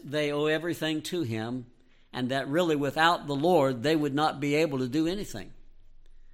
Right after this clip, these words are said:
And, uh, that's so true today, but the world just doesn't seem to recognize that. But in our text this morning, Jesus said, "Without me, ye can do nothing."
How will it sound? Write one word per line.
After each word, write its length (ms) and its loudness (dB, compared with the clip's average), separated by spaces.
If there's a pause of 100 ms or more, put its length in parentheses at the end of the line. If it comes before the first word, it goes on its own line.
(300)
And, 280 -4
uh, 300 -2
that's 320 0
so 380 2
true 400 -4
today, 400 -6
but 400 -8
the 80 -6
world 360 -4
just 280 -4
doesn't 340 -6
seem 280 -6
to 80 -8
recognize 680 -6
that. 320 -12 (880)
But 100 2
in 40 2
our 120 4
text 360 4
this 180 0
morning, 400 2
Jesus 480 2
said, 460 -2 (400)
"Without 520 0
me, 380 -4 (300)
ye 200 4
can 220 0
do 260 0
nothing." 540 -2